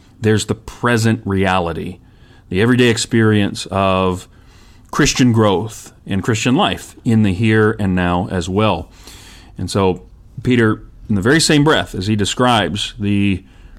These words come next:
reserved inheritance that is kept in heaven, he points us right back to the here and now. God is guarding us. We are not yet calmly secure in heaven,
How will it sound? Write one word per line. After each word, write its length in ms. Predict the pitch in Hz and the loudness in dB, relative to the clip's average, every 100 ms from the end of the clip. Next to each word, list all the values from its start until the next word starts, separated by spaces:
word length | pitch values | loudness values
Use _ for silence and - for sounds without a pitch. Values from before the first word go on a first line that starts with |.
| - | -10
reserved 800 | 101 92 104 123 135 131 120 - | -4 -2 2 4 4 4 0 -6
inheritance 960 | - 104 104 131 127 117 123 120 - - - - - - - - - - | -4 -2 0 2 2 2 0 0 -2 -10 -18 -20 -20 -20 -20 -20 -18 -4
that 240 | 95 95 | 0 2
is 340 | 95 92 87 - - | 2 0 -2 -8 -4
kept 340 | 139 135 - | 0 0 2
in 120 | 131 | 0
heaven, 640 | 117 127 120 123 120 120 117 - - - - - - - - | 2 2 2 2 0 -2 -8 -20 -20 -20 -20 -20 -20 -18 -10
he 100 | 107 | -4
points 200 | 110 92 | -2 0
us 100 | 98 | 0
right 200 | 110 104 | 2 2
back 400 | 104 95 - - | 0 -2 -8 -6
to 100 | 95 | -4
the 80 | |
here 200 | 85 95 | 0 0
and 80 | 90 | 0
now. 280 | 85 82 98 | -2 -6 -6
God 440 | 110 110 110 104 107 | 0 2 2 2 -2
is 440 | 101 98 95 95 - | -2 0 0 -4 -10
guarding 360 | 85 90 90 85 | -4 -2 -2 -4
us. 340 | 87 - - - - - - - | -6 -8 -10 -14 -20 -20 -14 -6
We 400 | 95 101 101 101 | -2 0 0 0
are 540 | 101 101 101 101 92 - - - - | 0 2 2 0 -2 -12 -20 -12 -2
not 380 | 104 120 120 - | 2 2 0 -2
yet 420 | 110 117 - - | 0 0 0 -6
calmly 560 | - 123 135 147 147 131 | -4 2 4 4 4 2
secure 540 | - 117 135 131 135 | -2 -4 0 2 2
in 100 | 135 | 2
heaven, 640 | 110 123 123 131 165 160 | 0 0 2 2 2 -2